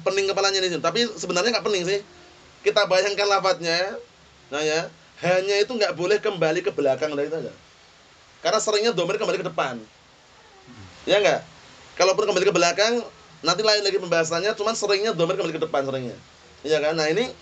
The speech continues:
kalau antum awalkan sahibu hafid dar, berarti domirnya kembali ke mana? Ke belakang. Belakang itu yang setelahnya maksudnya.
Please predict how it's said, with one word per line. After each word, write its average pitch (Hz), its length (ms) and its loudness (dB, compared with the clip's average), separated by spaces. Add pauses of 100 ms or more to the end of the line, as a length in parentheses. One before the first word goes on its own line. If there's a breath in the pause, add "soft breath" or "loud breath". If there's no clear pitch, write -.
(180 loud breath)
kalau 185 240 0
antum 202 160 0
awalkan 202 440 0
sahibu 202 480 2
hafid 180 240 0
dar, 160 200 2
berarti 175 320 0 (240)
domirnya 180 320 2
kembali 180 160 0
ke 180 80 0
mana? 175 240 0 (520)
Ke 165 80 -2
belakang. 143 520 -2 (200)
Belakang 151 360 0
itu 202 80 0
yang 180 120 0
setelahnya 151 400 -4
maksudnya. 113 320 -10